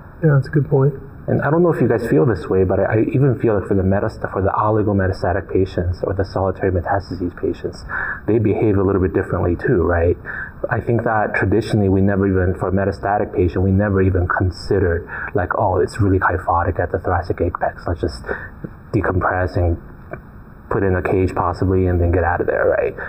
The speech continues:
Speaker 2: And I think that for the patients that are oligo or solitary met-, metastatic disease, I think that although you can say that it's not a direct correlation, but part of the reason why they have that rod fracture a year and a half out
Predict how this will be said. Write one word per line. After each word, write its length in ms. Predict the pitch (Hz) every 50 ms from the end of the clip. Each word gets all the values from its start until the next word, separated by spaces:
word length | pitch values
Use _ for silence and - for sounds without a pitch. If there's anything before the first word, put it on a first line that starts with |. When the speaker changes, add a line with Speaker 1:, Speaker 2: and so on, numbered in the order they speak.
| - - -
Speaker 2:
And 80 | 101 98
I 40 |
think 180 | 95 - 110 107
that 120 | 113 107 107
for 80 | - 98
the 60 | 95
patients 480 | - - 113 104 - - 98 92 - -
that 60 | 95
are 160 | 92 90 87
oligo 420 | - 104 98 101 101 95 92 98 98
or 160 | 90 90 87
solitary 440 | - - 98 92 95 92 - 98 92
met-, 420 | 90 95 - - - - - - -
metastatic 500 | 104 101 98 92 - - 95 92 90 -
disease, 420 | 98 98 95 - 71 71 120 - -
I 420 | - - - - - - - 107
think 240 | 101 - 120 117 -
that 180 | 120 110 107 104 - - - - - -
although 640 | - 123 117 113 120 113 113 113 110 - 113 - - -
you 80 | - 104
can 120 | 110 113 101
say 140 | - 127 113
that 140 | 104 101
it's 120 | 95 95 -
not 140 | 113 101 92
a 40 |
direct 420 | 87 90 110 98 92 104 107 104 -
correlation, 640 | - - 110 95 92 95 104 143 139 - 113 92 95
but 160 | 90 87 -
part 200 | - - 117 117
of 80 | 113
the 80 | 101 98
reason 320 | 92 101 110 110 104 98
why 120 | 95 95 95
they 160 | 92 101 92
have 320 | 87 - - 110 110 107
that 140 | 98 101 95
rod 300 | 92 98 95 95 95 -
fracture 520 | - 90 87 90 - - - 92 87 92 - - - - -
a 40 | 92
year 180 | 92 98 98
and 100 | 98 95
a 40 | 95
half 240 | 92 95 95 - -
out 240 | 147 156 143 139